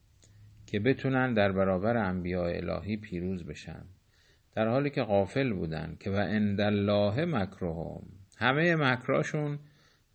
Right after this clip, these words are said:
در مرعا و منظر خدای متعال هست. مکر به برنامه ریزی پنهانی می‌گن دیگه، به قصد ضربه زدن به طرف مقابل. اینا حواسشون نبود، یعنی اینقدر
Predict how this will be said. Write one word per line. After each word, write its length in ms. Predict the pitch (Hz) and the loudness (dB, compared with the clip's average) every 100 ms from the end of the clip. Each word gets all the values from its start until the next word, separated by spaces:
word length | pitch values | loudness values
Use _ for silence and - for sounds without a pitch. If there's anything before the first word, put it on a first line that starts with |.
| - | -2
در 220 | 104 104 | 2 2
مرعا 720 | 104 101 101 98 92 123 135 | 2 2 4 4 4 2 2
و 360 | - - 95 98 | -2 -6 -2 0
منظر 500 | 98 95 95 120 139 | 0 0 2 0 0
خدای 380 | - 98 95 90 | -2 0 0 0
متعال 600 | 90 87 98 123 127 92 | -2 -2 -2 0 0 -2
هست. 600 | 87 73 - - - _ _ _ _ _ _ _ _ _ _ _ _ _ _ _ | -6 -8 -12 -16 -20 _ _ _ _ _ _ _ _ _ _ _ _ _ _ _
مکر 600 | 87 117 143 139 - - | -6 -2 -2 -4 -12 -14
به 320 | - 123 127 | -4 0 0
برنامه 560 | 117 101 92 95 92 90 | 2 2 2 0 -2 -2
ریزی 380 | 92 85 95 120 | -4 -6 -4 -4
پنهانی 640 | - 92 87 87 87 104 | -4 -6 -6 -4 -2 -2
می‌گن 460 | 95 80 78 78 78 | -2 -4 -6 -8 -10
دیگه، 320 | 78 80 80 | -10 -12 -12
به 80 | 76 | -8
قصد 680 | 85 101 - - 113 117 117 _ _ _ _ | -6 -6 -6 -6 -6 -6 -10 _ _ _ _
ضربه 360 | 107 85 85 87 | -6 -4 -4 -4
زدن 480 | 87 82 95 107 | -4 -2 -2 0
به 160 | 101 104 | 0 -2
طرف 420 | 104 80 92 95 | -2 -6 -6 -6
مقابل. 760 | 92 78 80 76 82 87 78 85 85 - _ _ _ _ _ _ _ | -6 -8 -8 -10 -8 -8 -8 -12 -18 -20 _ _ _ _ _ _ _
اینا 200 | 117 139 | -2 0
حواسشون 760 | 113 113 120 147 160 139 156 151 | 2 4 6 4 0 -2 -2 0
نبود، 280 | 156 135 | 0 0
یعنی 220 | 104 101 113 | 2 2 0
اینقدر 400 | 127 123 135 | -2 0 0